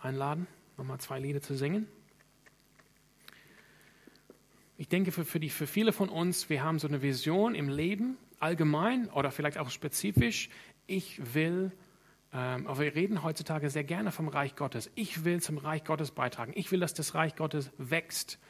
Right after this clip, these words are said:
Oder ich will da am, am Bauen einen Anteil haben. Wo wird Gott mich einsetzen in seinem Reich auf dieser Welt?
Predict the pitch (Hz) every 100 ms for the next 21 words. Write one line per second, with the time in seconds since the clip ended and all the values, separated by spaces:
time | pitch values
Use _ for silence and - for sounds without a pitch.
0 | - 139 175 - 151 147 - - - -
1 | - 139 139 143 147 139 156 175 185 185
2 | 202 - - - _ _ - - _ _
3 | - - 147 156 170 160 143 123 113 107
4 | - - _ _ _ - 151 170 165 147
5 | 160 156 151 160 214 - - 135 131 131
6 | 131 - 143 139 139 135 127 127 127 131
7 | - - - - 123 139 131 120 113 117